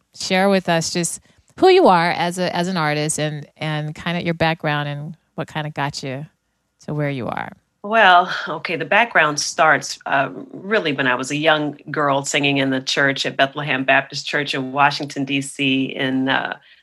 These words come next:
Speaker 2: the children's choir. That's kinda where the, the, the bug hit. And then, of course, my parents heard me sing, uh,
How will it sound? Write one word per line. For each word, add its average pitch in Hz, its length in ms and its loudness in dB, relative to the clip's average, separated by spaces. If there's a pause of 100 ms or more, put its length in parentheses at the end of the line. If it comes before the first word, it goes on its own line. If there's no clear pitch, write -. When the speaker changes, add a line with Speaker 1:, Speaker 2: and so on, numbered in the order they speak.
Speaker 2:
the 160 60 -6
children's 143 420 0
choir. 135 320 2
That's 156 180 0
kinda 156 240 0
where 143 180 2
the, 127 300 -8 (160)
the, 143 200 -12 (160)
the 143 60 -14
bug 147 320 4
hit. 170 340 0
And 147 200 -2
then, 151 160 4
of 143 140 -2
course, 151 380 0 (320)
my 151 80 2
parents 151 480 0
heard 156 260 -2
me 143 120 -2
sing, 151 560 -4 (120)
uh, 135 360 -2